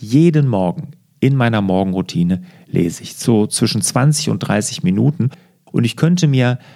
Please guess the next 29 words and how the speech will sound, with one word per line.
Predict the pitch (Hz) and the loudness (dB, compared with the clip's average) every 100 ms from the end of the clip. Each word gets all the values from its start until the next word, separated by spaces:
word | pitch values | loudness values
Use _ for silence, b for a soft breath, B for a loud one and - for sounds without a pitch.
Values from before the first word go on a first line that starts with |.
| B B | B B
einen | - 101 | -6 -4
Start | - - 156 185 139 87 - - - _ | -2 -2 0 2 0 -2 -8 -12 -18 _
in | 143 | 2
den | 151 139 | 2 0
Tag | 127 117 87 76 - | -2 -4 -6 -8 -2
ohne | 190 233 208 92 - - _ | 2 4 4 2 -4 -16 _
Lesen | - 127 135 95 | -2 2 2 0
morgens | 80 80 90 - | 0 -2 -4 -6
gar | - 85 | -6 -6
nicht | 92 | -6
mehr | 107 | -6
vorstellen. | 104 - - - - - - _ _ _ _ _ _ _ | -6 -8 -8 -10 -12 -14 -20 _ _ _ _ _ _ _
Es | - | -12
tut | - 151 | -6 -4
so | - 156 202 | 0 2 2
gut, | 170 185 147 156 | 2 4 2 2
morgens | 113 127 160 117 98 - - | 0 2 2 0 -4 -6 -4
seine | 101 107 | -2 0
Gedanken | 107 98 110 160 180 107 | 0 0 2 2 2 -2
schon | - - | -6 -4
mal | 98 95 | -4 -2
irgendwie | 151 151 170 156 139 | 0 2 2 0 -2
auf | - 117 - - | -2 -6 -8 -16
Dinge | 120 143 170 156 147 143 - | -2 0 4 4 2 0 -6
zu | - 131 | -4 0
lenken, | 113 120 139 147 147 139 139 143 131 b b b - | 2 2 2 0 0 -2 -2 -4 -8 b b b -4
die | 113 113 110 - | -2 0 -2 -4
einen | 117 131 135 | -2 0 2
weiterbringen. | 147 208 - 143 - 139 - | 0 0 0 -2 -4 -14 -14